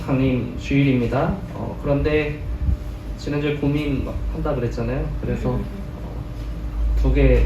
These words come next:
Speaker 1: 두 마리 토끼를 한번 다 잡으려고, 예, 시편으로 했고요. 어, 본문을 좀 들어가기에 앞서서 대략적으로 이제 시편에 대해서 조금 알려드리고 시작하도록 하겠습니다. 시편이 영어로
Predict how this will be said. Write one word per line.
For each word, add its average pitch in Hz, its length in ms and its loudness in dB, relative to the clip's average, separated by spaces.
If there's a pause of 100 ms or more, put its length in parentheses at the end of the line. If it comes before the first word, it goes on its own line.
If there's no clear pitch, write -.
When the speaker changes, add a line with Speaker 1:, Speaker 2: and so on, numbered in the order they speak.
Speaker 1:
두 151 100 6
마리 151 220 4
토끼를 143 280 6
한번 135 180 6
다 127 60 6
잡으려고, 123 580 4 (360)
예, 107 140 2
시편으로 135 680 0
했고요. 135 460 0 (600)
어, 110 560 0 (960)
본문을 175 640 8
좀 160 440 4 (420)
들어가기에 151 420 4
앞서서 135 640 2
대략적으로 156 540 2
이제 127 120 0
시편에 170 420 0
대해서 135 220 0
조금 139 200 -2
알려드리고 117 720 -2
시작하도록 127 640 0
하겠습니다. 143 420 -4 (480)
시편이 208 920 4
영어로 151 560 6